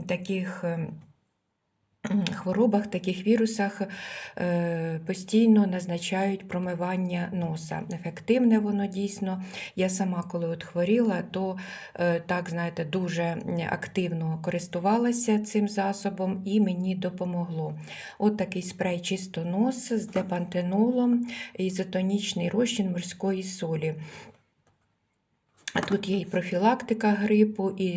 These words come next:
е, догляд за слизовою оболонкою пазух носа. Ну, не буду вам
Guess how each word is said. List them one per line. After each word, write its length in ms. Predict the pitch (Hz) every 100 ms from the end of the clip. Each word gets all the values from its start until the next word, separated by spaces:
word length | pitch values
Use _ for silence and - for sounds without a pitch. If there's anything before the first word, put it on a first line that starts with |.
| 175
е, 340 | 170 170 165
догляд 420 | 156 190 185 170 165
за 180 | 170 170
слизовою 640 | 170 175 175 170 175 170 170
оболонкою 600 | 160 175 170 165 165 165
пазух 420 | 170 175 180 -
носа. 360 | 262 277 -
Ну, 160 | 196 240
не 120 | 190 190
буду 280 | 180 180
вам 220 | 170 175